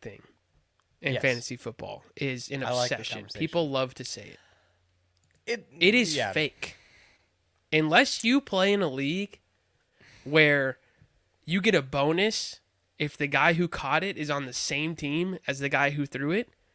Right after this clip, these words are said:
Speaker 2: Yeah.
Speaker 1: it is made up.
Speaker 2: Um, I don't know that it's necessarily, so
Speaker 1: I had a guy
Speaker 2: It
Speaker 1: say today in a, in a trade negotiation on Sleeper,
Speaker 2: Okay.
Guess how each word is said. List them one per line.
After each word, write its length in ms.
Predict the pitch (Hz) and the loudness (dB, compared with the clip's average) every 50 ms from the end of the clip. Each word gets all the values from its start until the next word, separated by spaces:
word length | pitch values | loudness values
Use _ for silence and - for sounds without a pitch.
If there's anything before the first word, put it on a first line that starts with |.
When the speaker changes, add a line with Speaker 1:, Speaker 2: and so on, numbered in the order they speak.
| _ _ _ _ _ _ _ | _ _ _ _ _ _ _
Speaker 2:
Yeah. 160 | 123 120 104 - | -14 -10 -2 2
Speaker 1:
it 120 | 175 208 | 4 4
is 180 | 220 226 185 160 | 4 4 2 2
made 340 | 151 147 151 156 165 151 147 | 0 0 2 2 2 0 0
up. 320 | 156 143 - _ _ - - _ _ _ _ _ _ _ _ _ _ - - _ _ _ _ _ _ - _ _ _ _ _ _ _ _ _ _ _ _ _ _ - | -2 -2 -4 _ _ -20 -20 _ _ _ _ _ _ _ _ _ _ -20 -20 _ _ _ _ _ _ -20 _ _ _ _ _ _ _ _ _ _ _ _ _ _ 0
Speaker 2:
Um, 480 | 220 226 240 240 240 233 233 226 220 196 147 - - - - - - | 4 6 6 8 8 6 4 4 0 -4 -4 -4 -6 -8 -10 -8 -6
I 120 | 180 240 | -4 2
don't 200 | 277 311 294 220 | 2 2 2 2
know 160 | 233 240 226 | 0 -2 0
that 120 | 214 208 185 | 0 0 -2
it's 120 | 170 - | -2 -6
necessarily, 720 | 180 165 165 - - 165 165 165 156 151 151 147 139 123 - | -6 -6 -6 -6 -4 -2 0 0 0 0 -2 -4 -6 -8 -8
so 420 | - - 185 165 165 165 156 - - - - - - - - - _ - | -4 0 0 2 2 2 -2 -6 -8 -16 -20 -20 -20 -20 -20 -16 _ 2
Speaker 1:
I 80 | - 196 | 2 2
had 260 | 190 196 254 269 262 | 4 6 4 6 6
a 80 | 262 208 | 4 2
guy 220 | 180 190 185 190 | 2 2 4 4
Speaker 2:
It 60 | 185 - | 2 0
Speaker 1:
say 200 | - 196 185 175 | -2 -2 -4 -4
today 380 | - 175 151 139 135 131 120 | -4 -4 -4 -4 -4 -4 -4
in 120 | 123 139 143 | -6 -6 -8
a, 80 | 127 - | -8 -8
in 180 | - 147 156 156 | -6 -6 -4 -2
a 80 | 151 135 | -4 -4
trade 340 | - - - 175 165 160 147 | -6 -6 -2 -2 -2 -2 -2
negotiation 640 | 139 123 127 127 123 - - 127 120 117 - 123 123 | -6 -8 -8 -8 -8 -8 -8 -8 -8 -8 -10 -10 -10
on 100 | 120 117 | -10 -10
Sleeper, 300 | - - 127 123 123 120 | -10 -12 -12 -10 -10 -10
Speaker 2:
Okay. 220 | 113 - 104 101 | -8 -6 -8 -8